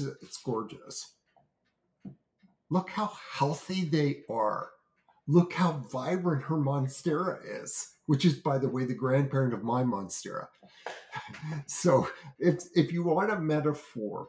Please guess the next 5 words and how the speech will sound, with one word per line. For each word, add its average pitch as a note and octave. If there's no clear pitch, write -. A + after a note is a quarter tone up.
for C#3+
today's, D3+
for D3
today's C#3+
podcast, B2